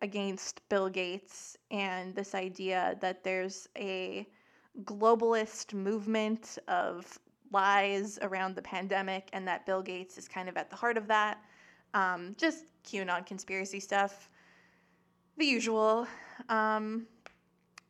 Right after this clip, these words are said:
so that's what he has been up to. I really couldn't find a lot of news coverage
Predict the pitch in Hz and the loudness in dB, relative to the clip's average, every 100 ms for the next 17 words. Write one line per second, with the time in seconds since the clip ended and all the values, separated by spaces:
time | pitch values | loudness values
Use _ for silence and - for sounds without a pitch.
0 | - - 247 269 269 302 294 269 262 247 | -8 2 6 6 4 0 2 0 0 0
1 | 240 202 202 180 - 220 196 220 226 285 | -2 0 0 0 -2 -2 2 2 2 0
2 | 554 - - 294 269 - - 190 196 220 | 0 -2 -2 0 -2 -6 -2 0 2 0
3 | 226 - 180 180 190 202 196 180 190 208 | -2 -4 -6 2 2 2 -2 -4 -4 -4
4 | - 247 226 233 233 240 226 - | -6 -4 -2 -2 -2 -2 -4 -8